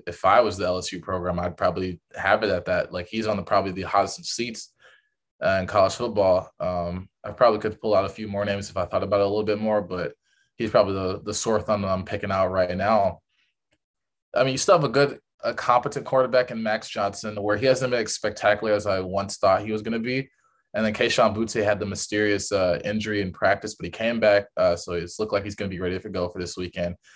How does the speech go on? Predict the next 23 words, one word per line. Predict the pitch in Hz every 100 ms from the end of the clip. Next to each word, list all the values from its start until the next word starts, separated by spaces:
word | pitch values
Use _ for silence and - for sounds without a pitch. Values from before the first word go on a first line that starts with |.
| _
Then | 113
you |
have | 107 92
Deion | 107 107 101
Smith | 104 101 98
and | 95
a |
bunch | 85 98 101
of | 95
other | 101
freshmen, | - 95 92 98 92 90 87
Cole | - 104 101
Taylor | 98 98 95 90
as | 90 90
your | 87
tight | - 90
end, | 90 87 87
and, | 87 85
um, | 85 85 87 - _ _ _ _ _ _ _ _ _ _ _ -
uh, | 113 104
Jere-, | 98 104 107 101
uh, | 101
Jere-, | 101 107